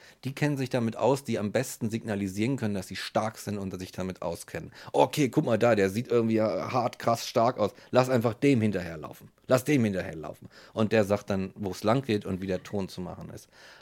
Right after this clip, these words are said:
Aber zu sagen, "Hey, pass auf, wir hören uns jetzt mal alle unseren Beitrag an, wir hören jetzt mal an, was alle so zu sagen haben, versuchen das irgendwie zu organisieren und schmeißen quasi unsere Ressourcen, unsere Überlegungen zum Problem alle in einen Ring.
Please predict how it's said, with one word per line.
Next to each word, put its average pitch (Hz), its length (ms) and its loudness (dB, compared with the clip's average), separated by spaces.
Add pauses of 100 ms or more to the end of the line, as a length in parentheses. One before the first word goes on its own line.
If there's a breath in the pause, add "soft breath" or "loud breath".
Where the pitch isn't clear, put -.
Aber 104 340 2 (160)
zu - 140 -6
sagen, 107 380 2
"Hey, 120 140 0
pass 120 200 0
auf, 101 160 2
wir 98 140 -4
hören 143 180 2
uns 123 140 0
jetzt 117 180 -4
mal 104 80 0
alle 131 260 0
unseren 120 320 0
Beitrag 107 540 0
an, 101 260 -8
wir 110 80 -4
hören 110 80 -2
jetzt 127 160 -6
mal 120 80 -2
an, 117 180 -4
was 117 260 -4
alle 185 280 -6
so 131 240 -6 (120)
zu - 120 -12
sagen 104 340 -6
haben, 87 180 -12
versuchen 123 300 -6
das 117 120 -8
irgendwie 135 300 -4
zu 110 120 -6
organisieren 92 580 -6 (540 soft breath)
und 107 160 -4
schmeißen 117 520 0
quasi 101 420 -2
unsere 131 420 2
Ressourcen, 104 640 -2
unsere 107 280 -2
Überlegungen 98 640 0
zum 98 220 -10
Problem 92 440 -10
alle 92 220 -8
in 92 120 -8
einen 92 260 -8
Ring. 85 300 -10